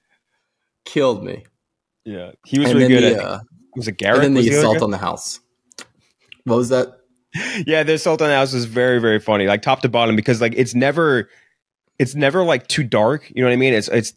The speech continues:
Speaker 2: it
Speaker 1: Yeah.
Speaker 2: stays relatively goofy, but at the same time, like, oh, like, they are kind of, like, kidnapping this woman to a degree. Like,
Speaker 1: Yeah,
Speaker 2: and,
Speaker 1: you're
Speaker 2: uh,
Speaker 1: like, "Holy shit." <laughs> But you're
Speaker 2: Yeah.
Speaker 1: also just dying laughing at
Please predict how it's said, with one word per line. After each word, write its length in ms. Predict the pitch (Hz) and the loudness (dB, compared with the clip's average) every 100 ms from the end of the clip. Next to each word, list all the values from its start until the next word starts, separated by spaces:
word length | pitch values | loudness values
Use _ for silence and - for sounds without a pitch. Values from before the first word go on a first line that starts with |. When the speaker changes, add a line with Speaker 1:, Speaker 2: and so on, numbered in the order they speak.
| - | -2
Speaker 2:
it 80 | |
Speaker 1:
Yeah. 60 | 123 | -2
Speaker 2:
stays 280 | - 131 123 | 0 0 0
relatively 480 | 107 120 131 123 113 | 0 0 0 -2 0
goofy, 260 | 107 113 | 0 -2
but 100 | 120 | -2
at 40 | 98 | -2
the 80 | |
same 180 | 104 123 | 0 -2
time, 140 | 117 110 | 0 -2
like, 180 | 92 - | -2 -4
oh, 180 | - 170 | -4 -2
like, 200 | 87 104 | -2 -2
they 60 | |
are 140 | 214 220 | -2 -2
kind 200 | 170 151 | -2 -2
of, 80 | 95 | -4
like, 120 | 87 | -6
kidnapping 460 | - 131 78 80 | -6 -4 -8 -10
this 160 | 65 - | -12 -12
woman 240 | 62 58 - _ | -12 -14 -20 _
to 80 | 90 | -8
a 60 | |
degree. 340 | 76 - 65 - _ _ _ | -6 -6 -6 -8 _ _ _
Like, 320 | - 98 95 - | -2 -2 -2 -4
Speaker 1:
Yeah, 180 | 285 226 | 0 2
Speaker 2:
and, 100 | 104 | 2
Speaker 1:
you're 80 | 160 | 2
Speaker 2:
uh, 20 | |
Speaker 1:
like, 140 | 135 | 0
"Holy 320 | - 202 160 85 | 0 0 0 -2
shit." 500 | - - 202 - _ | -6 -4 -4 -4 _
<laughs> 300 | 143 - - | -6 -6 -2
But 120 | 170 135 | -2 2
you're 120 | 120 | 2
Speaker 2:
Yeah. 60 | |
Speaker 1:
also 200 | 98 - 117 | 2 0 -2
just 340 | - - 113 | -4 -10 -6
dying 420 | 139 139 147 123 113 | -2 0 0 0 2
laughing 360 | 135 135 107 | 0 0 -2
at 160 | 101 | -2